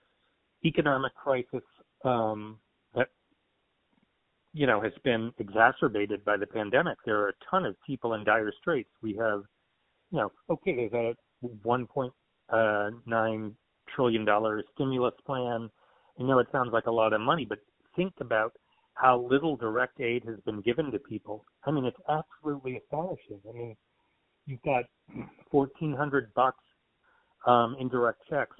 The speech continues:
per person from Biden, and Trump had put out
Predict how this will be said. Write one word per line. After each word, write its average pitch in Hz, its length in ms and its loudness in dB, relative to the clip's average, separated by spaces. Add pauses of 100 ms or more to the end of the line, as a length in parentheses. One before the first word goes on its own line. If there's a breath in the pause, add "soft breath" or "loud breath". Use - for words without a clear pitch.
per 131 120 -2
person 117 480 -4
from 113 380 -4 (260)
Biden, 113 640 0
and 110 300 -8 (640)
Trump 135 240 -2
had 165 180 -6
put - 160 -2
out 113 260 0